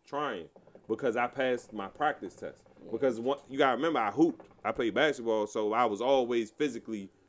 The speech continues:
Speaker 1: fit. So all that
Speaker 2: Mm-hmm.
Speaker 1: physical shit that they t-, test you through,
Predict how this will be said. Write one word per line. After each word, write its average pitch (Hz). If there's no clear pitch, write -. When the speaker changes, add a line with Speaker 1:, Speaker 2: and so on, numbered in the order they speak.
Speaker 1:
fit. 160
So 113
all 147
that 143
Speaker 2:
Mm-hmm. -
Speaker 1:
physical 147
shit 147
that 127
they 139
t-, 131
test 160
you 151
through, 156